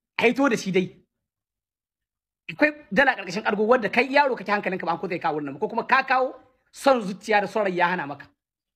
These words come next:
Dan ba, inda kana da son Niger, inda son Niger nake gaban kamar yadda kake gai. Da baka ganin wannan wurin sai ka ga wancan wurin. Ka gani?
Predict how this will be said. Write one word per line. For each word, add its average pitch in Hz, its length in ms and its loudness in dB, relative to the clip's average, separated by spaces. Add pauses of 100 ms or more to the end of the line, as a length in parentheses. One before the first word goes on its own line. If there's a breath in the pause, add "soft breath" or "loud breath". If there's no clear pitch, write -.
(540)
Dan 220 200 0
ba, 208 220 0
inda 247 260 2
kana 220 180 -2
da 180 40 -4
son 269 240 2
Niger, 196 280 -2 (340)
inda 247 220 0
son 233 140 -2
Niger 202 220 2
nake 175 220 -4
gaban 151 240 -6
kamar 202 180 -6
yadda 180 80 -4
kake 160 200 -10
gai. 135 220 -12 (380)
Da 185 180 4
baka 226 240 4
ganin 185 200 2
wannan 196 240 0
wurin 170 160 0
sai 202 120 2
ka 180 100 -4
ga 185 100 0
wancan 151 240 -4
wurin. 131 180 -10 (1400)
Ka 180 100 2
gani? 190 220 0